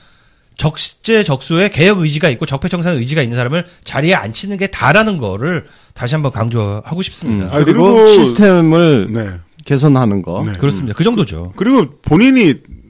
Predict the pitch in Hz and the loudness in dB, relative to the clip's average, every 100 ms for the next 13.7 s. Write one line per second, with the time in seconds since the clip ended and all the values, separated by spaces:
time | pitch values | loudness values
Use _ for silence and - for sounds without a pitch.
0 | _ - 165 156 147 190 220 - 120 - | _ -4 -2 0 2 4 2 0 -4 -4
1 | 233 226 127 104 175 110 98 _ _ _ | -4 -4 -4 -8 -14 -18 -20 _ _ _
2 | - 247 285 269 147 113 - 151 214 151 | -2 0 4 4 2 -2 -2 2 4 2
3 | 127 131 220 196 135 123 160 151 135 123 | 0 2 2 2 -2 -2 -2 0 0 -2
4 | 113 113 107 151 151 127 123 143 156 123 | -4 -4 -6 -2 -2 0 -4 -2 0 0
5 | 113 117 104 - - - - - 240 262 | 0 -2 -4 -12 -20 -20 -10 -2 2 2
6 | 247 226 202 - 185 143 131 156 135 95 | 4 4 4 2 4 4 2 2 2 0
7 | 127 135 113 113 120 101 98 _ _ _ | -4 -4 -4 -4 -8 -12 -16 _ _ _
8 | 165 196 - 240 220 - 180 147 135 113 | 2 2 2 0 0 -2 -4 -2 -2 -4
9 | 123 117 117 107 98 98 151 160 175 247 | -4 -4 -8 -10 -14 -10 -2 2 2 2
10 | 247 - 117 87 85 90 90 90 - 120 | 0 -4 -6 -8 -8 -8 -10 -10 -8 -2
11 | 170 151 143 - - - 240 269 185 151 | 0 0 -4 -12 -18 -6 0 2 2 0
12 | 117 - - 123 - 294 226 156 214 233 | -2 -6 -8 -4 -4 -4 -4 -2 -2 -2
13 | 220 160 170 151 127 170 202 | -2 -4 -4 -4 -4 -4 -6